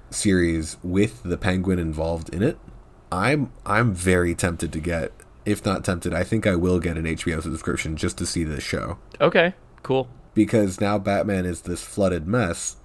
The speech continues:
Speaker 1: You can't just leave that. You know what I mean? Like, that, that is such a different take on crime, a different take on action, and a different take on, like, the whole idea of Gotham in general.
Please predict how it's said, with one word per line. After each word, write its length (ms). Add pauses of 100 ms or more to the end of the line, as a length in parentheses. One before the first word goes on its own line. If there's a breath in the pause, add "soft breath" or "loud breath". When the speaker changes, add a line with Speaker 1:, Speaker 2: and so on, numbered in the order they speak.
(520)
Speaker 1:
You 160
can't 280
just 280
leave 220
that. 280 (600)
You 120
know 100
what 80
I 20
mean? 240
Like, 200
that, 260
that 120
is 140
such 240
a 40
different 460
take 380
on 340
crime, 340
a 40
different 320
take 220
on 200
action, 420
and 200
a 20
different 320
take 220
on, 180
like, 300
the 720 (180)
whole 280
idea 500
of 580
Gotham 500
in 140
general. 500